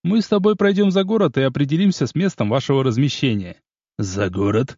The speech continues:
удивился Аксель и удивлённо сказал: «Мне по первому впечатлению показалось, что с местом тут проблем нет.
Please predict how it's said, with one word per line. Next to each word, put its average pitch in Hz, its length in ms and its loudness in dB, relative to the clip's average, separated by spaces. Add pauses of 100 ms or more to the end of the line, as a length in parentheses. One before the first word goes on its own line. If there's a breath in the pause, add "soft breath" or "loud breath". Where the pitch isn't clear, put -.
(140)
удивился 117 600 2
Аксель 127 300 0
и 110 40 2
удивлённо 107 500 2
сказал: 101 480 -4 (460)
«Мне 107 460 2
по 104 140 0
первому 113 400 2
впечатлению 110 760 0
показалось, 104 580 -2
что - 180 -6
с - 100 -6
местом 123 400 0
тут 113 200 0
проблем 113 440 0
нет. 107 320 -2